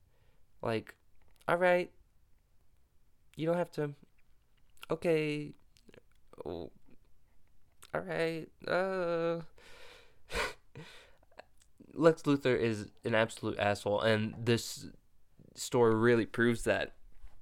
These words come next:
'Cause it actually is re-, later revealed, yeah, he just, he didn't just let the terrorists come on board. He, he wasn't just aware that the terrorists were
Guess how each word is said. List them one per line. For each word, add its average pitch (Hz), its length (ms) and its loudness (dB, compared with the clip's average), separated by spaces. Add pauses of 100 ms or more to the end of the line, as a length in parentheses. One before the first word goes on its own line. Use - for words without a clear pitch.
(1200)
'Cause 135 360 4
it 135 120 6
actually 131 420 6
is 127 220 4
re-, 120 140 2
later 117 220 6
revealed, 107 460 4 (120)
yeah, 127 160 6
he 127 160 0
just, 143 200 -6 (720)
he 147 120 2
didn't 175 200 6
just 135 160 2
let 117 280 6
the 123 80 -2
terrorists 104 400 2
come 107 220 -2
on 101 100 -2
board. 104 280 0
He, 120 60 -2
he 120 60 0
wasn't 123 400 0
just 120 160 0
aware 107 400 4
that 104 120 2
the 107 80 -8
terrorists 101 640 0
were 107 240 0